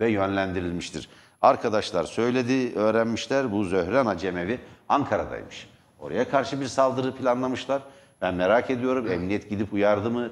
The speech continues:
tedbir alındı mı, ne yapıldı, bunlar da belli değil. Ve daha da önemlisi,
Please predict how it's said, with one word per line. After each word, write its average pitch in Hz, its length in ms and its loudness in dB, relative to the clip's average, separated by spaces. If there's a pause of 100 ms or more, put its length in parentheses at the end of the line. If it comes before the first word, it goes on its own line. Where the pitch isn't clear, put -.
tedbir 82 300 -2
alındı 98 360 0
mı, 107 280 -4
ne 76 60 -6
yapıldı, 98 420 -4
bunlar 90 320 -2
da 92 100 -2
belli 90 280 -2
değil. 131 200 2 (640)
Ve 123 140 2
daha 107 240 6
da 185 60 4
önemlisi, - 500 -4